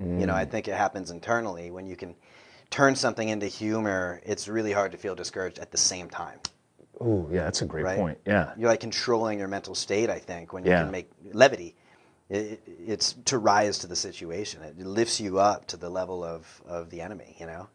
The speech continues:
Speaker 2: Yeah, like, it, it, I, I remember, you know, being in difficult times and always being,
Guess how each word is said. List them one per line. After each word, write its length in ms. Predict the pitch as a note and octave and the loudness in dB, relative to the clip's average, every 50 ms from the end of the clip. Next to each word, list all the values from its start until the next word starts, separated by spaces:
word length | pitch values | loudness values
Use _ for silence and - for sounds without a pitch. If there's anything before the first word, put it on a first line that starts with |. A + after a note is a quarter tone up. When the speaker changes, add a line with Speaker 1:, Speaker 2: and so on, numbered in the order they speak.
| _ - | _ -4
Speaker 2:
Yeah, 220 | A#2 A#2 G#2 F2+ | -2 2 2 4
like, 200 | E2+ G2 A2 G#2+ | 6 6 4 6
it, 200 | A2 G#2+ G2+ - | 6 2 2 2
it, 260 | - - - - _ - - - - - - - - _ | -2 -6 -6 -8 _ -20 -20 -20 -20 -20 -20 -20 0 _
I, 60 | G2+ | 6
I 120 | G#2 A2 A2+ | 8 8 8
remember, 500 | A2+ A2+ A#2+ B2 B2 A#2 G#2+ G#2 F#2 E2+ F2+ - - _ _ _ _ - | 8 6 6 6 8 8 6 6 4 2 -2 -8 -10 _ _ _ _ -2
you 100 | A#2 G#2 | 0 0
know, 200 | F2+ E2+ D#2+ D#2 - _ _ _ _ _ _ _ - A#2 G#2+ F#2 | 2 0 -2 -4 -6 _ _ _ _ _ _ _ 4 4 6 8
being 320 | B2+ B2+ B2 A#2+ A#2 A2 | 8 8 8 8 6 4
in 100 | G2+ G2 | 4 4
difficult 440 | F#2 - - G#2 - G2 F#2+ F2+ - | 4 4 4 2 2 2 0 0 2
times 580 | - G#2 G#2 G2+ G2 F#2+ F#2+ F#2 E2+ - - - - | 4 4 6 6 6 4 4 2 0 -2 -2 -4 -8
and 100 | F#2+ - | -4 2
always 420 | F#2 G#2 G#2 G2+ G2+ F#2+ F2+ G2+ | 4 6 8 8 6 6 4 2
being, 480 | G2 - G#2+ G2+ G2 G2 F#2+ F2+ E2+ | 2 2 4 4 4 4 4 2 0